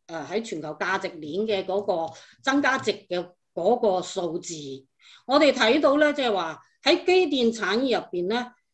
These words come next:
其實中國對美國嘅出口、對歐盟嘅出口、對日本嘅出口、對韓國嘅出口佔非常大嘅比例，都係喺四成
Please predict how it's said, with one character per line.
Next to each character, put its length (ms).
其 240
實 280
中 280
國 220
對 100
美 360
國 180
嘅 100
出 140
口、 260
對 240
歐 220
盟 260
嘅 100
出 140
口、 180
對 160
日 80
本 120
嘅 140
出 140
口、 180
對 140
韓 380
國 140
嘅 40
出 100
口 240
佔 220
非 200
常 200
大 180
嘅 140
比 180
例， 80
都 100
係 240
喺 200
四 260
成 260